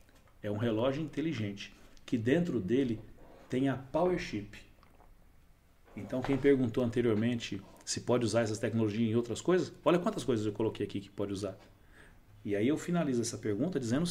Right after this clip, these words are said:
falando o seguinte: a Power Chip é uma tecnologia patenteada exclusiva que ninguém tem. E se amanhã alguém tiver, você vai ver um selinho de qualidade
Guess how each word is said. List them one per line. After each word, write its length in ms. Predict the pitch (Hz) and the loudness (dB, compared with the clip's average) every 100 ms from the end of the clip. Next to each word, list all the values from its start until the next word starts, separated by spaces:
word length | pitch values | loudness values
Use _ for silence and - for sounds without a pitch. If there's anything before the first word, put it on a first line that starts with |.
| - | 0
falando 400 | 123 117 165 233 | 2 4 4 2
o 40 | |
seguinte: 560 | - 226 143 117 - - - - - - | 0 0 0 -2 -10 -18 -8 -8 -8 -6
a 80 | 120 | -6
Power 340 | - 165 190 185 | 0 2 2 2
Chip 380 | - 107 - - - - - - - - | 0 -6 -6 -18 -20 -20 -20 -20 -18 -6
é 100 | - | 2
uma 160 | 151 160 | 4 4
tecnologia 720 | - 156 139 139 131 107 139 | 4 2 4 4 4 4 0
patenteada 960 | - 120 - 139 135 - 110 80 131 123 | 2 -2 4 4 4 -2 -2 -2 -2 -2
exclusiva 840 | 139 - 117 95 120 151 135 131 | -2 -2 -4 0 0 2 4 2
que 300 | - - 185 | 2 2 6
ninguém 640 | 175 190 302 240 156 247 | 8 12 12 12 10 8
tem. 320 | 285 143 110 104 - - - - - - - - - | 8 6 6 2 -8 -18 -20 -20 -18 -20 -18 -10 2
E 100 | 156 | 6
se 180 | - 214 | 8 8
amanhã 580 | 285 339 247 190 208 - - - | 10 10 12 12 10 6 -12 2
alguém 340 | 143 135 156 214 | 6 8 8 6
tiver, 600 | 160 113 151 185 113 - - - | 6 8 12 12 12 0 -14 -6
você 260 | 123 127 175 | 2 4 8
vai 180 | 175 147 | 10 12
ver 120 | 180 | 10
um 80 | 185 | 12
selinho 640 | - 247 247 202 277 285 | 10 12 12 12 10 10
de 120 | 254 | 6
qualidade 840 | - 226 220 147 143 143 139 180 | 8 10 10 10 10 10 8 0